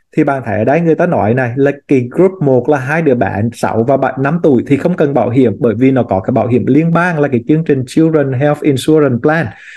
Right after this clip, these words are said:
Chip ở đa bang nào cũng được cái chương trình này cả. Trẻ em mà dưới mười chín tuổi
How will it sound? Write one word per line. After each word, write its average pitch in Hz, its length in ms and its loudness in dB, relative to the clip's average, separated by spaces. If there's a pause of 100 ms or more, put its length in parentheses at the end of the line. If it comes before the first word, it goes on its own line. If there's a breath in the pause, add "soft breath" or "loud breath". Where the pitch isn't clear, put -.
(200 loud breath)
Chip 220 200 2 (300)
ở 139 180 2
đa 135 140 0
bang 151 280 -2
nào 147 200 0
cũng 135 140 -6
được 123 160 2
cái 120 140 -2
chương 160 140 2
trình 143 140 -2
này 131 160 0
cả. 127 280 -2 (200)
Trẻ 123 220 0
em 147 200 -2
mà 143 80 2
dưới 104 220 -2
mười 127 240 2
chín 110 200 0
tuổi 117 220 4